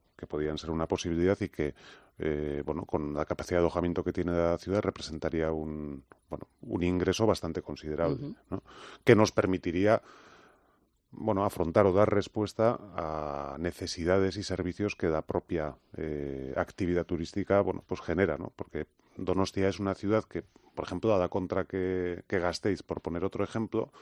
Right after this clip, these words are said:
Speaker 1: durante los meses de, eh, verano tiene que reforzar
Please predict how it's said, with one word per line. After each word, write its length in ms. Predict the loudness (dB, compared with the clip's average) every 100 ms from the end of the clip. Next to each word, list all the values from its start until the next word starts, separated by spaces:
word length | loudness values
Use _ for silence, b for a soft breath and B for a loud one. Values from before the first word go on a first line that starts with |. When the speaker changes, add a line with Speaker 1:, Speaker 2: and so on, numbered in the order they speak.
| B B B B B B -8
Speaker 1:
durante 420 | 2 4 4 4
los 260 | 2 2 0
meses 300 | -2 -2 0
de, 480 | 2 2 2 0 -2
eh, 200 | -2 0
verano 340 | 2 2 2 0 -2
tiene 240 | -4 -2 0
que 100 | -2
reforzar 680 | -2 -4 -6 -4 2 2